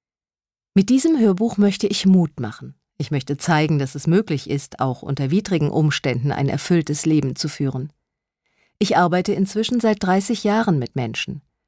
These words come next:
Im Lauf der Zeit habe ich auch meine eigene, traumatische Geschichte aufgearbeitet und integriert. Ich habe viel gelernt, vor allem, dass wir fragile, verletzliche und zarte Wesen sind.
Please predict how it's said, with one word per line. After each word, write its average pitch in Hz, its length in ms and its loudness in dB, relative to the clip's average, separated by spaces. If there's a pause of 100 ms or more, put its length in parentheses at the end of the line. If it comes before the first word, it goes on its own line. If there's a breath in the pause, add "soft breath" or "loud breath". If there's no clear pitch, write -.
(720)
Im 202 180 6
Lauf 220 240 2
der 269 180 -2
Zeit - 500 -4
habe 208 200 -2
ich - 240 -4
auch - 160 -4
meine 170 240 2
eigene, 160 540 2 (140)
traumatische 139 760 -4 (140)
Geschichte - 580 -4
aufgearbeitet 151 1120 -2
und 165 180 -2
integriert. 143 680 -4 (720)
Ich - 180 -4
habe 147 160 0
viel 214 320 0
gelernt, 156 460 0 (380)
vor - 180 2
allem, 202 320 4
dass 233 200 -2
wir 208 300 2
fragile, 202 880 0
verletzliche 156 920 0
und - 320 -8
zarte 156 520 0
Wesen 131 320 -2
sind. 127 280 -12